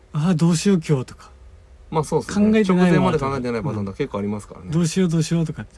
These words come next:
Speaker 2: はい。
Speaker 1: ああ、あれあったわとか。
Speaker 2: はい。
Speaker 1: よく耳にするんですけども。
Speaker 2: はい。
Speaker 1: なんか今日すごい余裕ぶっこいてたんで。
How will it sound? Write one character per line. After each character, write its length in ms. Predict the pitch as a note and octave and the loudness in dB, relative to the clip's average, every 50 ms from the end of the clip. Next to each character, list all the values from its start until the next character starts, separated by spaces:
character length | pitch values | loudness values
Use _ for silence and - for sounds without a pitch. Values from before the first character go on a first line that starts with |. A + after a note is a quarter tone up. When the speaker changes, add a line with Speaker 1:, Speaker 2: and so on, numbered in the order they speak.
| - | -12
Speaker 2:
は 80 | - G3+ | -6 -4
い。 20 | |
Speaker 1:
あ 260 | C4+ C4 A3+ G#3+ G#3+ G3+ | -4 -2 -2 -4 -4 -2
あ、 40 | B3+ | -2
あ 40 | A#3+ | 0
れ 80 | G#3+ A3+ | 2 0
あ 60 | A3+ | 0
っ 60 | A3+ | 0
た 140 | - - D#3+ | -2 -4 -4
わ 140 | D3 A2+ A2 | -4 -4 -8
と 120 | - - | -14 -16
か。 260 | - - - F#2+ F#2 - | -14 -14 -14 -14 -16 -18
Speaker 2:
は 160 | - - - - - - - - - - - - - | -20 -20 -20 -20 -20 -20 -20 -20 -20 -20 -20 -10 -4
い。 40 | - | -2
Speaker 1:
よ 80 | G3+ F3 D#3+ | 0 0 0
く 20 | D#3 - - | -2 -2 2
耳 260 | F3 F3+ F#3+ G#3+ A3+ | 6 8 8 10 10
に 120 | G3+ F3+ | 8 8
す 120 | D#3+ - E3 | 6 6 4
る 160 | F3 G3 F#3+ | 4 6 4
ん 20 | |
で 100 | D#3+ B2+ | 4 2
す 80 | A#2 - | 0 -4
け 80 | B2 G#2+ | -6 -8
ど 120 | F#2+ F#2 | -8 -8
も。 160 | F#2 G2 F#2+ F#2 | -10 -10 -10 -12
Speaker 2:
は 40 | F#2 | -14
い。 20 | - - - - - - - - - - - - _ - - - - - - | -18 -20 -20 -20 -20 -20 -20 -20 -20 -20 -20 -20 _ -20 -20 -20 -18 -4 0
Speaker 1:
な 120 | G3 A3 | 2 4
ん 140 | G#3+ F#3 E3 | 4 4 2
か 60 | D#3+ - | 0 0
今 140 | C4 B3 G3+ | 2 2 2
日 60 | D#3+ | 2
す 140 | - - G#3+ | 2 0 2
ご 120 | A3+ A#3+ | 2 4
い 100 | G3 E3 | 4 6
余 120 | E3 E3+ | 6 8
裕 120 | F3+ F#3+ F#3 | 8 6 6
ぶ 120 | E3 F3+ | 4 2
っ 20 | E3 - - - | -2 -4 -6 -4
こ 160 | - G3 F#3+ | 2 2 2
い 60 | F3 D#3 | 4 2
て 100 | D3+ B2 | 0 -2
た 100 | A#2 G#2 | -4 -6
ん 100 | F#2+ F#2 | -10 -12
で。 240 | F#2+ F#2+ F2 F2+ | -12 -14 -14 -14